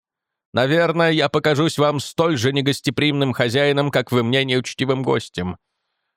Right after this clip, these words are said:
Позволю себе напомнить вам, что когда-то и вице-король, точно как вы сейчас, полагал, что дух свободомыслия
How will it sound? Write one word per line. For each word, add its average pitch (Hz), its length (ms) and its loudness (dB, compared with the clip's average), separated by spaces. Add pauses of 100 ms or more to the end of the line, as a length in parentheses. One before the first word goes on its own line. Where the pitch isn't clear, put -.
Позволю 160 440 0
себе 185 240 -2
напомнить 180 460 0
вам, 143 240 2
что 139 200 -4
когда-то 139 440 0
и 156 120 2
вице-король, 156 760 0
точно 131 420 -2
как 120 160 -2
вы 123 120 0
сейчас, 139 460 -2
полагал, 135 540 0 (320)
что - 220 -4
дух 165 220 0
свободомыслия 156 840 0